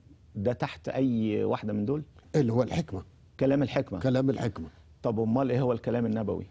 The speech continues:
Speaker 2: آه، <laughs> لو نتكلم على الكلام النبوي هنخرج موهبة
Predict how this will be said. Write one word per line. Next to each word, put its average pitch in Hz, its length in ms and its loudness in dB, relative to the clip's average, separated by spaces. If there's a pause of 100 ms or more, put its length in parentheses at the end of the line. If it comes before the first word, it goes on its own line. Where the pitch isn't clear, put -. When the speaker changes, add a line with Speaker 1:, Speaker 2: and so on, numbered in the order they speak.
(1080)
Speaker 2:
آه، 123 460 0 (520)
<laughs> - 1080 -14
لو 135 280 0 (100)
نتكلم 220 600 2
على 160 200 2
الكلام 151 460 2
النبوي 131 520 4
هنخرج 160 640 -2
موهبة 117 460 0